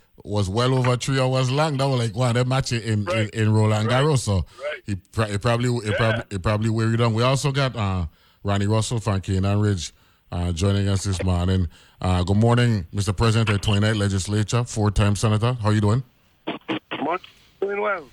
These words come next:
Speaker 1: Good.
Speaker 3: Back
Speaker 1: How
Speaker 3: to work, back to everything.
Speaker 1: Yes, sir.
Speaker 3: But
Speaker 1: Yeah.
Speaker 3: anyhow,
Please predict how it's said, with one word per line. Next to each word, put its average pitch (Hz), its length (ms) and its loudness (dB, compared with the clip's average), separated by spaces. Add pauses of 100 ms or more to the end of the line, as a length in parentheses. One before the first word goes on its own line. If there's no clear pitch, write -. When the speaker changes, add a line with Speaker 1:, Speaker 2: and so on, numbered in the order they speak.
(920)
Speaker 1:
Good. 80 260 -4
Speaker 3:
Back 95 100 -12
Speaker 1:
How 104 160 0
Speaker 3:
to - 240 -8
work, - 380 -8
back 165 220 -6
to 160 80 -10
everything. 151 420 -10
Speaker 1:
Yes, 110 240 2
sir. 113 200 2 (200)
Speaker 3:
But - 120 -12
Speaker 1:
Yeah. 87 100 -4
Speaker 3:
anyhow, 143 440 -2